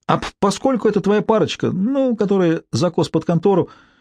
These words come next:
п-, поскольку теперь известно, что они из Ф-, Фаруса, то моя версия». «Стоп!» Оборвал я его полет на полуслове. «А про Фарус ты откуда знаешь?» «От верблюда»,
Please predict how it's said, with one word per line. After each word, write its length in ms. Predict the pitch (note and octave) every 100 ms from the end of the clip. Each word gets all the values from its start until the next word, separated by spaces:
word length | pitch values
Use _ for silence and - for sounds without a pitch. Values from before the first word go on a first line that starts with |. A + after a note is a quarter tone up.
| -
п-, 80 | -
поскольку 500 | - F#3 - A#3 G3+
теперь 320 | - F#3+ A#3+ A#3
известно, 380 | E3+ C3+ -
что 160 | A#2+ C#3+
они 160 | C#3+ F3
из 60 |
Ф-, 180 | - -
Фаруса, 480 | - G3 G#3+ G#3 G#3
то 160 | - D#3+
моя 200 | E3+ G#3
версия». 400 | G3+ F#3+ F#3 G3
«Стоп!» 520 | - - - E3 F3 - _ _ _ _ _ _ _ _ _ _ _ _ -
Оборвал 520 | A2+ A2 B2+ C#3 E3
я 140 | C#3+
его 140 | C#3+ C3
полет 300 | C#3 C#3 C#3+
на 100 | B2+
полуслове. 460 | C3 A#2 D3 D3+
«А 120 | C#3+ D#3+
про 180 | G#3
Фарус 380 | G3+ G#3+ E3+ G#2+
ты 80 | -
откуда 260 | C3+ D#3+ D#3+
знаешь?» 400 | E3+ F3+ - - _ _ _ _ _ _ _ _ _ -
«От 200 | B2+ B2+
верблюда», 520 | E3 G3 F#3 E3+ F3+